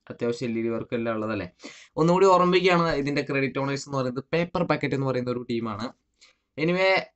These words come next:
ഇതാ പാസഞ്ചർ ഒക്കെ കേറുന്നുണ്ട്, യാതൊരുവിധ കുഴപ്പമില്ല.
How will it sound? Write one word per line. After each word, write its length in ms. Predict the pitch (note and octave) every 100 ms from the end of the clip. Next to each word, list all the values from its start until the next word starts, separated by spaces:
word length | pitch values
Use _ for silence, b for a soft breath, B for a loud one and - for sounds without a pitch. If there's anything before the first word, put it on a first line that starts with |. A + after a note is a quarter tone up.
| - A#2+
ഇതാ 160 | B2+ A#2+ B2
പാസഞ്ചർ 360 | B2+ C#3 C#3 C3+
ഒക്കെ 140 | C#3 C3
കേറുന്നുണ്ട്, 440 | B2+ A#2+ A#2+ A#2 A2+ A2
യാതൊരുവിധ 560 | G#2 A2+ B2 B2 B2 B2 A#2
കുഴപ്പമില്ല. 440 | A2 _ A2 A2